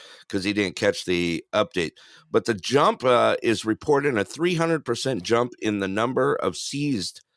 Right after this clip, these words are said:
eggs since prices soared. Um, they put out numbers this morning that Custom and Border Protection say egg seizures have risen by ninety-one percent in El Paso, three hundred and one percent in Laredo,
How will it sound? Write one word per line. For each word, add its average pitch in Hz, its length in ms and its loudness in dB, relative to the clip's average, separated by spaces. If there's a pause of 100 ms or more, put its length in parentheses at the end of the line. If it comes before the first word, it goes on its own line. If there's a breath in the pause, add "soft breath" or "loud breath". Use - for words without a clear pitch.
(260)
eggs 117 500 2 (180)
since - 340 -4
prices 101 540 -4
soared. - 460 -8 (640)
Um, 98 460 2 (120)
they 110 160 2
put 131 200 0
out 123 160 2
numbers 120 340 0
this 101 200 -6
morning 117 320 2
that 98 160 -2
Custom 113 360 -2
and 95 100 -2
Border 98 240 2
Protection 98 560 -4
say 95 360 2
egg 135 260 0
seizures 113 500 -4
have 95 160 -2
risen 95 400 -2 (400 soft breath)
by 90 120 0
ninety-one 135 800 0
percent 117 580 0
in 92 160 0
El 85 180 -2
Paso, 107 640 -2 (420 soft breath)
three 202 540 0
hundred 151 500 2
and 95 300 0
one 143 240 2
percent 113 600 -2
in 95 200 0
Laredo, 87 800 2